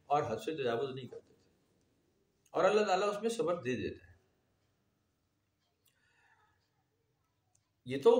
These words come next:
खाने पीने की बात है ना, ये तो मतलब बहुत ही यानी सख्त conditions हैं कि जी आप travel, even जब वो आयत नाजिल हुई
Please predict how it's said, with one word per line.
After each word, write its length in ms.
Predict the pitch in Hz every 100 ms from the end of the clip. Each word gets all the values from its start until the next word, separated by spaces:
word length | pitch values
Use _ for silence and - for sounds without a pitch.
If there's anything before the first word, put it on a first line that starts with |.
| -
खाने 220 | 165 226
पीने 260 | 254 269 285
की 140 | 277
बात 240 | 214 185 233
है 60 |
ना, 60 | 294
ये 160 | 285 254
तो 120 | 302 220 - _ _
मतलब 800 | 147 151 202 202 180 143 117 113 -
बहुत 280 | 147 190
ही 300 | 214 185 143
यानी 200 | 135 131 131
सख्त 280 | - 180 - 165 127 - _ _ _ _ _ _ _ _
conditions 480 | - 131 120 131 127
हैं 200 | 120 117
कि 80 | 113
जी 100 | 110 110
आप 180 | 110 -
travel, 300 | 135 120 - - _ _ _ _ _ _ _ -
even 360 | 190 254 254
जब 200 | 233 214 214
वो 120 | 208
आयत 380 | 180 165 185 -
नाजिल 300 | 175 165 180
हुई 180 | 170 170